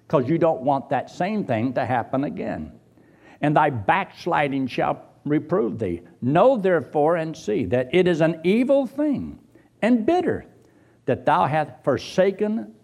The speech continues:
the Lord thy God, and that my fear is not in thee." See, God wants us to have this fear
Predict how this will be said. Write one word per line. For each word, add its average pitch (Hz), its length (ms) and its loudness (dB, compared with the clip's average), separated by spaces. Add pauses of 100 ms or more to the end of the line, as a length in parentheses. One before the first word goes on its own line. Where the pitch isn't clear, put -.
the 123 160 4
Lord 151 640 0
thy 117 380 -2
God, 98 460 -6 (540)
and 127 120 0
that 156 160 2
my 170 360 0
fear 190 360 0
is 113 240 -4
not 135 240 0
in 156 200 -6
thee." 82 200 -8 (320)
See, 165 140 -2
God 185 380 0
wants 165 300 -4
us 147 180 -4
to 147 100 -6
have 135 300 -6
this 127 380 -4 (260)
fear 110 760 -4